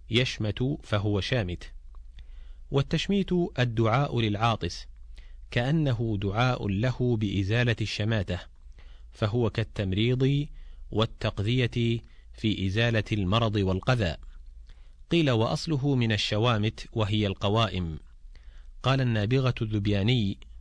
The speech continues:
"فارتاع من صوت كلاب، فبات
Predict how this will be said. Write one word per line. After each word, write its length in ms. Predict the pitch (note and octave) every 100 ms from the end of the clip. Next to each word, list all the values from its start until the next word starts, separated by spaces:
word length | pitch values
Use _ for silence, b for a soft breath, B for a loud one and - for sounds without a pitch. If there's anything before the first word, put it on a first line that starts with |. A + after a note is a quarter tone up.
| - b b b b
"فارتاع 600 | - A#2 G#2 D3+ D3+ B2+ A#2+
من 200 | A2 G#2
صوت 440 | - C#3 C3 C3 B2+ B2 -
كلاب، 880 | A#2 G#2 G2 A#2+ C3 C3 C3 C3 C3+ b b b b
فبات 560 | - G#2+ A#2 C3+ A2+